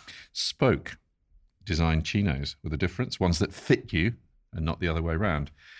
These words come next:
They have a fit finder. Enter a few simple details, and in a room, under a minute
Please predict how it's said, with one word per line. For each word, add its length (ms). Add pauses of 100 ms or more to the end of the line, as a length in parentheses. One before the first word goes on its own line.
(520)
They 100
have 320
a 60
fit 340
finder. 420 (520)
Enter 220
a 20
few 240
simple 400
details, 680 (160)
and 120
in 120
a 60
room, 260
under 240
a 40
minute 440